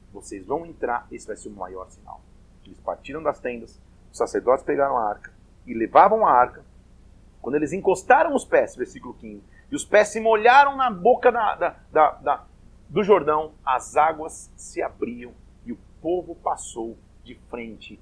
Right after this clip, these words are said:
a Jericó. Pararam, versículo dezessete, firmes no meio do Jordão os que levavam a arca, e todo Israel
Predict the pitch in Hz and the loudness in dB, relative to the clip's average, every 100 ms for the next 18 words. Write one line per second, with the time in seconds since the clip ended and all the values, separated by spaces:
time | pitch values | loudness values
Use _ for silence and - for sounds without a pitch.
0 | - - 113 104 - - - 107 - - | -20 -8 -2 0 -2 -12 -16 -14 -12 -10
1 | 92 82 - - - - - - 139 147 | -8 -10 -12 -20 -20 -20 0 6 8 10
2 | 214 214 180 165 175 170 156 151 131 - | 8 6 0 -6 -6 -8 -6 -6 -8 -4
3 | 123 117 - - - - - - 277 285 | -4 -4 -8 -20 -20 -20 -12 0 2 2
4 | 262 214 202 196 208 190 175 160 147 180 | 0 -2 -2 -4 -4 -2 0 0 -2 -4
5 | 180 170 156 151 156 151 131 123 117 - | -4 -2 0 0 0 -2 -2 -2 -4 -12
6 | - - - - - 185 190 165 175 - | -20 -20 -20 -20 -4 0 0 -2 -10 -10
7 | 127 123 123 | -8 -8 -12